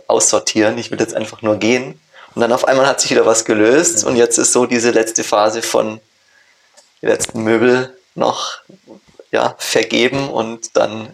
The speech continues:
Speaker 1: ist am Wochenende Schicht im Schacht und ich weiß noch nicht, wo ich nächste Woche sein werde. Und
Speaker 2: Krass.
Speaker 1: Stefan, das fühlt sich so geil an.
Speaker 2: Ja.
Speaker 1: Das fühlt sich so schön an. Und du machst gerade den Schritt
Speaker 2: Ich
Speaker 1: in
Speaker 2: mach
Speaker 1: die
Speaker 2: gerade
Speaker 1: andere
Speaker 2: die andere
Speaker 1: Richtung.
Speaker 2: Richtung,
Speaker 1: Was
Speaker 2: genau.
Speaker 1: war für dich der Impuls dann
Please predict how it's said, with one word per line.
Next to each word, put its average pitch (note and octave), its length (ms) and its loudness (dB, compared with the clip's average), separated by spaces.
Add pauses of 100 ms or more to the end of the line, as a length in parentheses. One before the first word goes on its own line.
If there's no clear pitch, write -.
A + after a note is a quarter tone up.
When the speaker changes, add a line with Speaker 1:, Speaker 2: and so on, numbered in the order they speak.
(100)
Speaker 1:
ist A2+ 240 -4
am A2 140 0
Wochenende A2+ 680 0 (400)
Schicht - 300 -2
im A#2+ 120 0
Schacht - 300 0
und A#2 80 -2
ich A2+ 120 -4
weiß - 220 4
noch C#3 120 4
nicht, E3+ 180 2
wo - 80 2
ich - 140 0
nächste D#3 280 2
Woche D#3 200 2
sein - 300 4
werde. G3+ 260 4
Und D#3+ 120 0
Speaker 2:
Krass. D#3 120 0
Speaker 1:
Stefan, G#3 480 2 (480)
das - 160 0
fühlt D#3+ 180 2
sich D3+ 140 4
so D#3+ 100 6
geil G#3 240 4
an. E3+ 340 2 (600)
Speaker 2:
Ja. G#2+ 300 -6 (1400)
Speaker 1:
Das - 160 -2
fühlt D3+ 240 -4
sich C#3+ 220 -2
so D3 220 2
schön - 280 -2
an. B2+ 200 -8 (1600)
Und - 120 -4
du A#2+ 80 0
machst C3 280 4
gerade B2 360 4
den B2+ 240 2
Schritt - 400 0
Speaker 2:
Ich - 80 -4
Speaker 1:
in - 80 2
Speaker 2:
mach - 80 0
Speaker 1:
die B2+ 60 2
Speaker 2:
gerade - 180 4
Speaker 1:
andere C#3 100 4
Speaker 2:
die C3 80 6
andere A#2 140 2
Speaker 1:
Richtung. G#2+ 240 2
Speaker 2:
Richtung, G#2 140 -2
Speaker 1:
Was G2 160 0
Speaker 2:
genau. - 120 0
Speaker 1:
war C3+ 120 2
für C3+ 120 0
dich - 240 -2
der - 140 0
Impuls C#3 480 0
dann A#2 360 -2